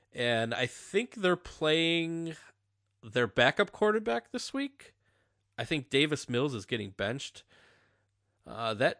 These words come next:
that could end up hurting you here 'cause they could be just running the ball and running the clock. But you did gain an R B one here when Lat Murray, uh, they cut,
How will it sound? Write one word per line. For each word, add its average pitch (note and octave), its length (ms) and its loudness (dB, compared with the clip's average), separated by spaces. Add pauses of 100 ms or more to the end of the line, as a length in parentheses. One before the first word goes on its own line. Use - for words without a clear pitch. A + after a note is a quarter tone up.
that - 180 -2
could A#3 160 8
end G#3+ 140 4
up E3 100 4
hurting E3+ 320 4
you G#2+ 140 0
here G#2+ 260 0
'cause G#2+ 200 -4
they B2+ 100 -2
could D3+ 160 -4
be C#3 120 0
just A2 260 -8
running A2 220 -2
the G2+ 80 -6
ball A2 360 2
and G2+ 120 -4
running G#2 220 -4
the F#2 60 -10
clock. A2+ 460 2 (840)
But D#3 180 4
you F#3 60 0
did F#3 300 2
gain A3+ 460 4
an D#3 240 0
R D#3 200 8
B E3 160 0
one D3+ 380 4
here B3 360 -2
when C3+ 280 -2
Lat C3+ 260 4
Murray, F#3 560 0 (560)
uh, A#2 200 0
they C3 140 2
cut, - 520 2